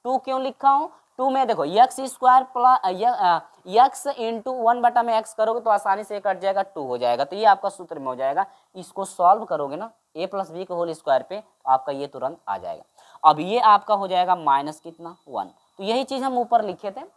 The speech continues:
तो आपको मैं विस्तार से यहाँ पे समझा दिया हूँ। अब देखो माना, यदि मैं इसको टी मानूँ तो ऊपर वाला सेम आपका पूरा मान आएगा, तो यहाँ पर हम लोग डायरेक्ट करते हैं। देखो वन माइनस आपका हो जाएगा वन अपान एक्स का स्क्वायर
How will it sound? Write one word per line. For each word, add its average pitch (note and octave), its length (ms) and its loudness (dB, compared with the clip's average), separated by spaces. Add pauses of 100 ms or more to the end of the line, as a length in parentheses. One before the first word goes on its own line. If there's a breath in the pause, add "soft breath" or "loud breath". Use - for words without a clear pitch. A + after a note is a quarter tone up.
(160)
तो G3 60 -2
आपको F#3+ 260 2
मैं A#3 100 -4
विस्तार G#3+ 340 0
से G3+ 120 -8
यहाँ E3+ 120 2
पे E3+ 60 -10
समझा C3 340 -4
दिया F#2+ 180 -18
हूँ। - 80 -20 (520 soft breath)
अब F#3+ 140 8
देखो F3+ 240 -4
माना, F#2+ 280 -4 (480 soft breath)
यदि A#3+ 300 2
मैं D#4 180 4
इसको D4+ 300 -4
टी C#4+ 260 -6
मानूँ C4+ 320 4
तो C4+ 180 -2
ऊपर C4 280 2
वाला C4 240 6
सेम B3 320 -8 (200)
आपका F#3+ 260 0
पूरा G#3+ 320 2
मान E3+ 240 4
आएगा, A2+ 320 0
तो - 280 -16
यहाँ A3 320 6
पर B3 140 2
हम A#3+ 100 -2
लोग A#3 140 -6
डायरेक्ट G#3 360 4
करते G#3+ 280 0
हैं। A3 220 -8 (240)
देखो A2+ 200 -12
वन G3 540 6
माइनस G3+ 440 0
आपका F#3+ 280 2
हो F3 140 -6
जाएगा E3 320 4
वन E3+ 340 4
अपान E3 500 0 (100)
एक्स C#3 240 -12
का F3 180 -4
स्क्वायर F#3+ 380 -2